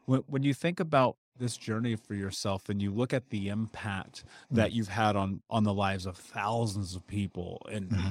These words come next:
Speaker 1: all these incredible experiences of shift and change that you've been able to be a, a proctor for,
Speaker 2: Mm-hmm.
Speaker 1: what do you think is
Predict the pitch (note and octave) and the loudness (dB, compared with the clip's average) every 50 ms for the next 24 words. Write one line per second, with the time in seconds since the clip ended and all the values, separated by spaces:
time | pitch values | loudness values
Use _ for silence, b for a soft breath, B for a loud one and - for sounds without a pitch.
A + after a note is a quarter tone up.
0 | E2+ - A#2+ B2 B2+ B2 B2 A2+ A#2 G#2+ G#2 G2 - B B B B B G2+ F#2+ | -2 0 0 2 4 4 4 4 4 0 0 0 -4 B B B B B -10 -10
1 | - - - - - C3+ A#2 A#2 A#2+ A2+ A2 A2 G#2 G#2 F#2+ - - - - A2+ | -10 -12 -12 -6 -2 2 2 2 2 2 2 2 0 0 -2 -6 -8 -6 -4 -2
2 | G#2+ G#2 G2+ G2+ F#2 G2+ G2 F#2 G2 F#2 - - - A#2 G#2 - - - F#2 F#2 | 0 0 0 -2 -4 -6 -6 -6 -6 -6 -6 -6 -6 -6 -6 -6 -6 -8 -8 -8
3 | F#2 - - A2+ G#2 G#2 G#2+ G2 G2 G2 F#2+ - - G#2+ G#2 F#2 G2+ G#2 F#2+ G2 | -6 -6 -4 -2 -2 0 -2 -2 0 -2 -2 -2 0 -2 -2 0 0 0 2 2
4 | G2 F#2 G2 G2 F#2+ - - - G#2 F2+ E2+ G2+ G2+ G2 F#2+ F#2+ F2+ - B B | 0 0 -2 -4 -4 -6 -4 -4 -4 -2 -2 0 0 0 0 0 -2 -2 B B
5 | B B - F2+ - - B2 B2 C#3 D#3+ - - - A2+ G2+ F#2+ - - - - | B B -8 -6 -2 2 4 4 4 2 0 -4 -4 -4 -4 -4 -4 -8 -8 -4
6 | G#2 G2+ F#2+ F#2 F#2 F#2+ G2+ G2+ B B B B B B B B - - F#2 D#3+ | -2 0 2 2 2 2 0 -2 B B B B B B B B -8 -2 0 2
7 | F3 G#3 A3+ A#3 A3 - - - - D3+ C#3+ C#3+ C3+ - - _ - C3 B2 A#2+ | 2 2 2 2 2 0 -2 -4 0 2 2 2 2 -2 -6 _ -2 0 0 2
8 | A#2 A#2 A2+ G#2 G#2 B2 | 2 0 0 -2 -4 -8